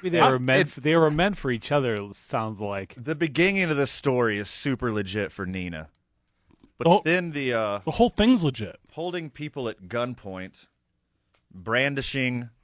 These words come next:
Speaker 2: a loaded firearm that was, uh,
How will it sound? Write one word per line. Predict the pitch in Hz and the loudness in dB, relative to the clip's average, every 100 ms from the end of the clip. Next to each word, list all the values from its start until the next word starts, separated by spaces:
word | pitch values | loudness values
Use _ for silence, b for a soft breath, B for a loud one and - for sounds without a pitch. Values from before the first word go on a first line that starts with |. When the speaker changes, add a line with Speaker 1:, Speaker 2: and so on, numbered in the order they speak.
| _ _ _ _ _ - | _ _ _ _ _ -8
Speaker 2:
a | 107 | -4
loaded | 104 117 123 110 | 0 2 2 -2
firearm | - 110 110 110 98 90 87 90 95 _ _ _ _ _ _ _ _ _ _ _ _ _ _ _ _ _ _ _ _ - | -4 -2 0 2 0 -2 -4 -8 -14 _ _ _ _ _ _ _ _ _ _ _ _ _ _ _ _ _ _ _ _ -8
that | 113 104 | -4 -4
was, | 104 95 | -6 -6
uh, | 104 98 92 | -4 -2 -4